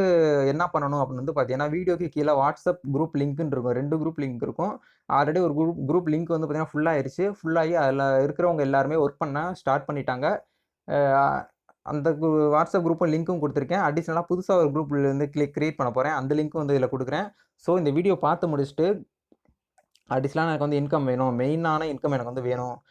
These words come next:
இந்த இன்கம் பத்தின ஆப்பர்ச்சுனிட்டி வந்து எனக்கு தெரிஞ்சுக்கணும்" அப்படின்னு நினைக்கிறவங்க, கண்டிப்பா இந்த வீடியோ கீழே உள்ள லிங்கை கிளிக் பண்ணி WhatsApp-ல ஜாயின் பண்ணி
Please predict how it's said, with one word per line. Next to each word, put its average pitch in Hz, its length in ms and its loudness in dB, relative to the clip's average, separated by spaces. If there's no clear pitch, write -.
இந்த 156 180 0
இன்கம் 165 400 -2
பத்தின 143 320 -2
ஆப்பர்ச்சுனிட்டி 143 500 -2
வந்து 143 180 -2
எனக்கு 131 180 -2
தெரிஞ்சுக்கணும்" 147 500 2
அப்படின்னு 131 260 -2
நினைக்கிறவங்க, 120 380 -6
கண்டிப்பா 135 420 -4
இந்த 143 140 -2
வீடியோ 135 200 -2
கீழே 139 180 -2
உள்ள 127 160 0
லிங்கை 139 280 -2
கிளிக் 123 200 -12
பண்ணி 147 160 -6
WhatsApp-ல 139 460 -2
ஜாயின் 127 260 -4
பண்ணி 131 220 -2